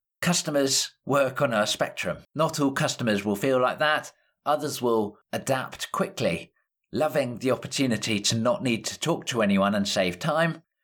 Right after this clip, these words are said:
whereas some customers will actually really value that conversation. So which makes sense for your brand? And can you offer a hybrid option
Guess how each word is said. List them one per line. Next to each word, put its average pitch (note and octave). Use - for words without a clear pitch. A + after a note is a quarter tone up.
whereas A#2
some F#3+
customers A2+
will C3
actually C3+
really B2+
value G2+
that G2+
conversation. B2+
So C3+
which D#3
makes D3+
sense A#2+
for -
your A2
brand? F#2+
And B2
can D3
you C3+
offer F#2+
a -
hybrid B2+
option F#2